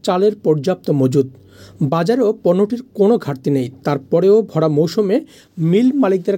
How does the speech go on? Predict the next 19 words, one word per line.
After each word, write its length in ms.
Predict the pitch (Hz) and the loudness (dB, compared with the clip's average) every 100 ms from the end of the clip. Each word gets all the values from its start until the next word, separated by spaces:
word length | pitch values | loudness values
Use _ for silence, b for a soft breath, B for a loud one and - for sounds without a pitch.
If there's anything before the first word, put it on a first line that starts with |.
| - | -4
কারসাজিতে 640 | 156 165 - 196 180 147 127 | -4 -2 -4 -8 -6 -4 -2
অস্থির 540 | 147 175 - 143 127 | 0 -2 0 -4 -2
চালের 280 | 175 160 131 | -2 -2 -2
বাজার। 340 | 131 135 143 - b b b _ 156 | -2 0 -2 -4 b b b _ -4
গেল 200 | 156 151 | 0 0
দুই 200 | 139 160 | 0 -2
সপ্তাহ 360 | 156 170 - 156 | -2 -4 -2 -2
ধরে 300 | 143 190 320 B B - | 2 2 0 B B -4
মিল 340 | 165 175 233 233 | 2 2 0 -2
পর্যায় 380 | 196 180 220 247 | -2 0 0 -2
থেকে 240 | 247 247 - | -4 -6 -2
পঞ্চাশ 460 | 180 180 175 240 233 | 0 0 -2 -6 -4
কেজির 260 | 214 185 202 | -2 0 0
বস্তা 420 | 151 147 - 175 | 0 -2 -2 -4
প্রতি 340 | - 202 - 131 | -2 -2 -2 -2
তিনশো 420 | - 180 185 196 | 0 0 0 0
টাকা 200 | 175 143 | 0 0
দাম 260 | 131 127 | -2 -4
বাড়িয়ে 400 | 127 139 175 185 | -2 0 2 0